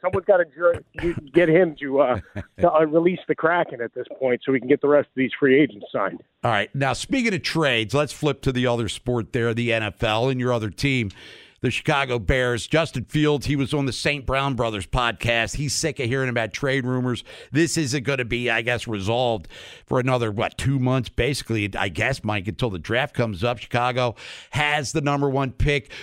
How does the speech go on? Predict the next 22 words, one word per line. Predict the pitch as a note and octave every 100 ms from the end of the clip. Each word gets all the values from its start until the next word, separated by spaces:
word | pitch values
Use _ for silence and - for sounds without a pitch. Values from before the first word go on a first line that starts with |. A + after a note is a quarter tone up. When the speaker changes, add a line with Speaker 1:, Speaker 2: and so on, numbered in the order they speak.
| -
Speaker 2:
What | C3+ F3
are |
your | F3 D#3+ F3
inside | - G3+ G#3 E3+ F#3+ E3 D3+
sources | - F3+ F#3 - E3 C3
in | E3
the | D3+
Windy | E3 E3 D3
City | - E3+ D#3
saying | - F3 D#3+ D3+
about | C#3+ D3 C#3 - - _
Justin | E3+ D#3 - D#3 A#2+ -
Fields | F3 E3+ D3+ B2+ - -
and | - D3
the | C#3+
possibilities | - D3 C#3+ C#3 C#3+ C#3 C3+ B2+
that | C3 B2+
he's | A#2
played | - C3+ A#2+
his | G#2+
final | C3+ B2 A2
game | F2+ A2 G#2